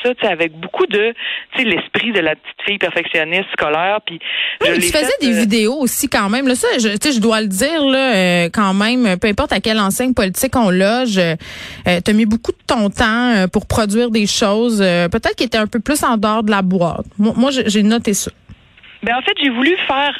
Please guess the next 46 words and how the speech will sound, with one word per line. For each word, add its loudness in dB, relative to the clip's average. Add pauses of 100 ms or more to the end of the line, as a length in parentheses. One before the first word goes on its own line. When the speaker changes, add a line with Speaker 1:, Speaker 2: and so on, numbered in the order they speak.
Speaker 1:
tu -6
sais, 2
j'ai 0
voulu 0
vulgariser -2
le -2
monde -2
de 2
l'Assemblée -2
nationale 0
pour 2
Speaker 2:
Ouais. 2
Speaker 1:
qu'à 0
l'extérieur, -2
on 0
comprenne -2
ce -14
qui -6
se -10
passe -2
parce -4
que 0 (220)
m-, -6
même 0
si 0
j'étais 0
très -2
scolaire -2
puis -10
que 0
je -2
me -2
forçais -4
beaucoup, -8
beaucoup -4
pour -4
comprendre -2
le -2
fond -2
de -2
l'affaire -2
puis -4
que 0
là, 2
j'essayais -2
d'influencer -2